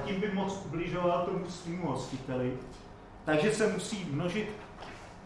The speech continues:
optimální rychlostí a ta virulence jeho musí být optimální, aby se množil hodně, ale přitom nechal toho hostitele co nejdýl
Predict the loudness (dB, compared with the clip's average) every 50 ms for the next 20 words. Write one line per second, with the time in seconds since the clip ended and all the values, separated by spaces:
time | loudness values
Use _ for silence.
0 | -6 0 0 2 2 2 2 4 8 12 12 12 12 12 10 8 6 4 2 2
1 | 2 4 4 4 4 2 0 0 0 -2 0 0 -2 -4 -8 -10 -10 -6 -4 -2
2 | 4 6 8 8 10 8 8 8 8 6 6 4 2 2 2 2 4 4 4 2
3 | 0 -2 -2 0 2 2 2 2 -2 -4 -4 -2 2 4 6 6 8 6 6 4
4 | 2 0 -2 -6 -8 -10 -12 -12 -2 2 2 4 4 4 2 4 4 4 4 4
5 | 4 4 4 4 4 4 4 4 6 8 10 10 10 8 4 0 -4 -4 0 2
6 | 4 4 4 4 2 0 0 2 2 2 2 0 -2 -6 -8 -4 0 0 0 2
7 | 4 6 6 6 6 4 2 2 2 4 4 4 4 4 0 -4 -8 -10 -12 -12
8 | -12 -8 -4 -2 -2 -2 -2 -4 -4 -2 2 2 4 4 2 2 0 0 0 2
9 | 2 0 0 2 0 0 0